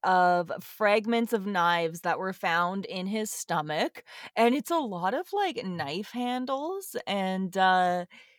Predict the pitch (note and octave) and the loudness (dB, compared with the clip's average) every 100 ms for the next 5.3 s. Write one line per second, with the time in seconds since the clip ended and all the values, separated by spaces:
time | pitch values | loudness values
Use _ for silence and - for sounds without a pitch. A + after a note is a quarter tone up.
0 | _ _ - A#3+ E4+ F#4 C#4+ B3+ G3 B3+ | _ _ -14 -8 -4 -4 -4 -8 -10 -6
1 | F#4 D4+ F#3 C#3 D2+ A#2 - - A3+ A#3 | -4 -4 -4 -4 -6 -16 -12 2 2 6
2 | D4 - F#4 D4+ D#4+ A3+ F#3+ G3+ A#3 B3+ | 4 2 -6 -8 -8 -8 0 2 2 -2
3 | A#3 G#3+ B3 B3+ C#4 C#4 D#4 E4 C#4 F#3+ | -8 -8 -8 -8 -10 -6 2 2 2 -6
4 | G#3+ A#3+ B3+ C#4 G#3+ G3 A3+ G4 A#3+ G#3 | -6 -2 0 -2 -6 -8 -8 -6 -6 -8
5 | B3 C#4 | -10 -10